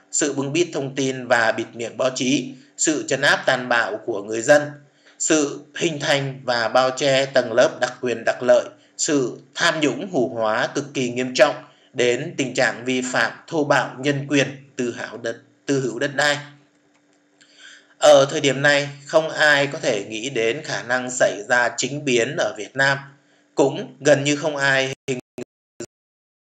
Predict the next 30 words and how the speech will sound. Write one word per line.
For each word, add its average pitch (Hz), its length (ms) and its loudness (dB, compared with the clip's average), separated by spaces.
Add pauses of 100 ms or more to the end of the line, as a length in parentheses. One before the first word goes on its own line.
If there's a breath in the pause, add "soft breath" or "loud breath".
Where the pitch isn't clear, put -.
dung 135 300 -2
có 117 260 2
một 131 400 0
cuộc - 100 -4
cách 135 220 -10
mạng 123 280 -2
long 123 340 -2
trời 110 280 0
lở 104 280 -4
đất, 160 140 6 (560 soft breath)
lột 139 260 4
xác 180 440 -2
diện 156 380 -2
mạo 120 380 2
chính 135 260 -8
trị 131 300 -6
quốc - 140 -10
gia. 143 340 -2 (600 soft breath)
Hiện 170 180 -2
tại 143 340 4
là 127 120 2
những 123 200 -8
khó 156 140 -2
khăn 147 380 -2
cần 123 240 2
nhiều 113 220 -2
nỗ 110 180 -10
lực 135 280 -4
để 104 140 -10
vượt 107 240 -6